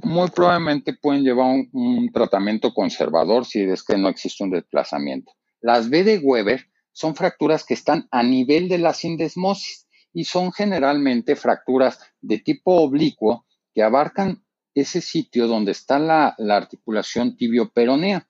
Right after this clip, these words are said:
ujú, y donde están los ligamentos que comentaba hace ratito. Esta, esta situación, ¿a qué nos orienta? Que las tipo B de Weber, mm, un, hasta un cincuenta por ciento aproximadamente, entre el cincuenta a setenta y cinco por ciento, pueden llegar a tener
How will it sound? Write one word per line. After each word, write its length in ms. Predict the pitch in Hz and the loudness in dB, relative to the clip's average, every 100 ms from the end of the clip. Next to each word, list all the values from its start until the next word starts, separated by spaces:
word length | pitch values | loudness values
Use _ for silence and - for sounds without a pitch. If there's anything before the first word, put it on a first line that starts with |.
| - | -6
ujú, 300 | 104 170 185 | -2 -2 -2
y 140 | 135 110 | 0 2
donde 220 | 104 98 | 2 0
están 220 | - 120 | 0 0
los 140 | 147 | 0
ligamentos 580 | 139 101 95 104 110 - | 0 0 0 -2 -4 -6
que 120 | - - | -8 -4
comentaba 500 | 85 87 85 95 90 | -2 -2 0 2 2
hace 220 | - 90 | 0 -4
ratito. 460 | 131 127 185 _ - _ - - _ - | -2 -4 -6 _ -20 _ -20 -20 _ -4
Esta, 380 | 165 - 202 170 | -4 0 0 0
esta 240 | 170 - 185 | -2 -2 -6
situación, 500 | 160 - 143 165 160 | -4 -4 -4 -2 -2
¿a 140 | 139 | 0
qué 100 | 151 | -2
nos 240 | 156 151 | -4 -2
orienta? 400 | 165 165 147 165 - | 0 2 2 0 2
Que 140 | 135 | 2
las 240 | 131 123 | 4 2
tipo 240 | - 170 180 | -2 2 4
B 140 | 170 | 6
de 100 | 170 | 4
Weber, 460 | 160 165 131 117 131 - - - | 4 4 6 4 0 -8 -14 -4
mm, 160 | 120 123 - - | 2 2 2 -8
un, 160 | 165 165 - | -6 -6 -4
hasta 240 | 123 - 175 | -6 -4 -4
un 80 | |
cincuenta 640 | 175 190 180 - 156 170 175 | -2 -2 -2 0 2 2 -2
por 240 | - 120 | -2 -4
ciento 320 | - 143 143 127 | -2 0 2 0
aproximadamente, 880 | - 90 - 104 131 135 120 110 | -2 -8 -2 0 2 4 2 0
entre 220 | 139 113 98 | -2 -2 -4
el 60 | |
cincuenta 500 | - 107 - 131 139 | -2 -4 0 0 0
a 40 | 156 | -4
setenta 380 | 117 - 98 | -6 -6 -2
y 60 | 98 | -2
cinco 320 | - 135 165 | -2 -8 -8
por 180 | 139 113 | -6 -4
ciento, 340 | 107 104 151 _ - | -2 -2 -4 _ -2
pueden 400 | 151 190 247 180 | 0 2 2 4
llegar 320 | 113 117 131 | 4 4 4
a 100 | 147 | 2
tener 380 | 127 113 127 | 2 2 0